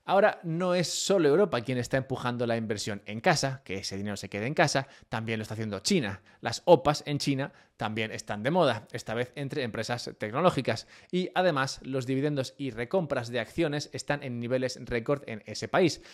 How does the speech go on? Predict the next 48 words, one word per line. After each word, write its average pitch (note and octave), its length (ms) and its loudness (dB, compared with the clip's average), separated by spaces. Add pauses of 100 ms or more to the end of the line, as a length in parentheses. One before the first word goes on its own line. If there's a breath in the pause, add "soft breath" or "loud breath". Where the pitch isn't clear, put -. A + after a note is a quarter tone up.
(120 loud breath)
lo F#3 140 0
que F#3+ 140 2
refuerza D#3 420 0
el E3 140 0
incentivo D3 580 -2
para C#3+ 180 -2
dejar B2 340 -6
el A2+ 180 -8
dinero A2 420 -6
en C#3 140 -10
China D3 380 0 (260 loud breath)
y C3 100 -4
de G#2+ 120 -6
nuevo A2+ 260 -2
no G#2+ 160 -4
mandar G#2 400 -4
esos G2 320 -10
yuanes, B2+ 400 -2
en C3 60 -6
este B2+ 140 -6
caso, B2 380 -4
a A#2 120 -4
invertir G2 440 -8 (100)
en F#2 100 -16
Estados - 260 -8
Unidos. - 340 0 (160)
¿Pero D#3+ 140 2
será E3+ 240 2
esta E3 260 -2
pérdida D#3 300 4
de D3+ 60 4
capitales D3 520 2
un E3+ 180 0
problema D3+ 320 2
para D3 140 4
Estados D3+ 300 2
Unidos? D#3 440 2 (480 loud breath)
Pues - 160 -4
para G3 140 4
Estados A3+ 220 6
Unidos A#3 420 6
no E3+ 260 2
creo. A2+ 400 -2
Para A3+ 220 8
ti A#3+ 180 2 (180)
es - 280 0
otra A2+ 240 -4
cuestión. C3 480 0